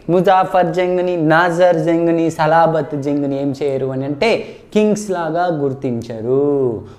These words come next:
మొత్తం రూల్ చేసింది ఎంతమంది అని అంటే టెన్ మెంబర్స్. నిజామ్స్ లాగా గుర్తించబడిన వాళ్ళు ఎంతమంది అంటే సెవెన్ మెంబర్స్. ఎంతమంది?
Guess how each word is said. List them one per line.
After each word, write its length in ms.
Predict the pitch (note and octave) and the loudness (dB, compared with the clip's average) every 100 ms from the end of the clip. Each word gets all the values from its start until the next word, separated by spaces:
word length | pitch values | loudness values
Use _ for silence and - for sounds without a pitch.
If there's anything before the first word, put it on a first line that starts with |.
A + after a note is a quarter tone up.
| - | -2
మొత్తం 420 | E3+ F#3+ - G#3 | 0 0 2 2
రూల్ 240 | F3+ G3 F#3+ | 4 4 4
చేసింది 320 | G3 E3+ F#3 E3+ | 2 2 2 0
ఎంతమంది 540 | E3+ F3+ F3 E3+ E3 | 2 0 2 0 0
అని 140 | D#3 | 0
అంటే 340 | D#3 D#3 G3 G3 - - | 0 0 -2 -4 -12 -2
టెన్ 240 | F3+ F#3 F#3 | 2 2 2
మెంబర్స్. 760 | D3+ C3+ C#3+ D3+ D3 C3 A#2 - - - D#3 | 2 4 6 8 6 4 -2 -8 -20 -6 2
నిజామ్స్ 640 | F3+ F3 A3 A3+ A3+ A3+ | 4 4 4 2 0 0
లాగా 220 | G#3 G#3 | 2 4
గుర్తించబడిన 840 | G3+ F3+ F3+ G#3 G3 G3 F#3 F#3 F3+ | 4 2 2 0 2 2 2 2 4
వాళ్ళు 240 | F3+ F3 | 2 2
ఎంతమంది 500 | F3 F3 E3+ E3+ E3+ | 0 -2 -2 0 0
అంటే 260 | E3 E3 G3 | 0 0 -4
సెవెన్ 540 | - E3 D#3 F3 D#3+ | -2 0 2 2 0
మెంబర్స్. 800 | C3 B2+ A2+ C3+ C#3+ C#3 A#2+ D3 | 0 0 0 2 4 2 0 -4
ఎంతమంది? 560 | D3+ F#3 F#3 F#3+ A3 | -4 -2 -2 -2 -2